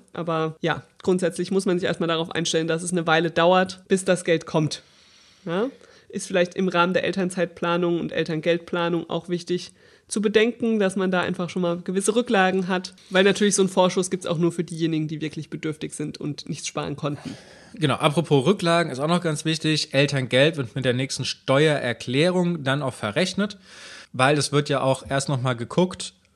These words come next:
Speaker 2: wie ist denn eure Einkommenssituation während des Elterngeldes dann tatsächlich gewesen?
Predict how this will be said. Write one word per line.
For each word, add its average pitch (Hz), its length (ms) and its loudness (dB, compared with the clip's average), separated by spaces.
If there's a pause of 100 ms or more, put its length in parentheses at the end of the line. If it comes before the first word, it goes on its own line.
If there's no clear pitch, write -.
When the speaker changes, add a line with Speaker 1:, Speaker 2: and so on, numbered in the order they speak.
(320)
Speaker 2:
wie 147 280 -2
ist 147 360 -4
denn 143 120 0
eure 131 280 -2
Einkommenssituation 147 1500 0
während 131 320 2
des 123 140 -6
Elterngeldes 131 720 -2
dann 123 180 -4
tatsächlich 117 540 -4
gewesen? 175 640 -2